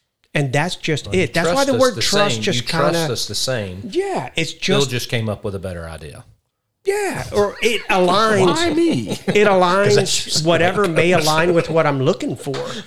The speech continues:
Speaker 1: So when you send that person out and they come back, uh, if the, you know, if it comes up where it's like, they did all the work, they did all this, I'm coming back. Now, let me say something for that person because I've been in this position, and I will say this, depending on how they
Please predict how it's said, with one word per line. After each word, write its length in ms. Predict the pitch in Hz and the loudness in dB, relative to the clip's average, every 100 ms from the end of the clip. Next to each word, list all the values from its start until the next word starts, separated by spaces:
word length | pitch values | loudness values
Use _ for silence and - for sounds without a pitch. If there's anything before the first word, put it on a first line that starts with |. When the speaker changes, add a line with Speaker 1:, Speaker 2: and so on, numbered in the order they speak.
| - - | -18 -12
Speaker 1:
So 220 | - 190 | 0 2
when 280 | 160 165 160 | 4 2 2
you 160 | 151 190 | -2 -4
send 320 | - 180 190 | 0 0 0
that 220 | 180 165 | -2 -2
person 400 | - 170 - 147 | -2 -2 -2 -4
out 280 | 143 202 180 | -4 -2 -2
and 140 | 135 | -2
they 100 | 131 143 | -2 -4
come 280 | - 135 | -4 -4
back, 580 | 110 139 214 131 127 - _ _ _ _ _ - | -2 -4 -4 -8 -10 -16 _ _ _ _ _ -4
uh, 260 | 147 131 - | -2 0 -2
if 240 | 147 - | -4 -2
the, 760 | 151 143 - 175 180 190 - - | -2 -2 -4 -12 -8 -2 -2 -4
you 360 | - - 165 | -20 -4 0
know, 160 | 151 147 | 0 0
if 240 | 151 - | -4 -2
it 160 | 190 - | -4 -2
comes 260 | 180 160 | -4 -2
up 200 | 180 180 | -2 -2
where 140 | 151 143 | -2 -4
it's 160 | 135 156 | -4 -4
like, 220 | 135 127 - _ _ _ 151 123 | -4 -6 -12 _ _ _ -18 -6
they 160 | 139 | -4
did 140 | 190 196 | -2 -2
all 140 | 190 | 0
the 60 | 185 | -2
work, 340 | 147 143 139 | -2 -2 -4
they 140 | 147 175 | -4 -4
did 180 | 185 185 | -2 -2
all 200 | 175 165 | -2 -2
this, 260 | 143 135 | -4 -4
I'm 180 | 139 214 | -4 -4
coming 300 | - 190 160 | -4 -6 -6
back. 380 | 135 135 135 - - - - | -4 -6 -6 -10 -20 -20 -8
Now, 140 | 156 143 | -2 2
let 140 | 156 | 2
me 80 | 254 | 0
say 160 | - 214 | -2 -2
something 280 | 190 185 | -2 -4
for 100 | 160 139 | -4 -4
that 200 | 143 - | -4 -4
person 340 | 151 143 151 | -8 -6 -6
because 240 | 131 - | -6 -6
I've 140 | 123 127 | -6 -4
been 140 | 139 | -4
in 100 | 135 | -4
this 140 | 131 120 | -6 -8
position, 520 | 123 117 127 156 127 | -10 -8 -8 -8 -8
and 260 | 127 127 120 | -6 -6 -4
I 80 | |
will 220 | 123 127 127 | -4 -4 -6
say 240 | - 123 | -6 -6
this, 220 | 117 127 | -4 -6
depending 440 | - 110 - 135 143 | -6 -8 -4 -2 -2
on 80 | 123 | -4
how 400 | - - 131 127 | -10 -6 -2 -2
they 380 | 123 123 120 | -2 -4 -6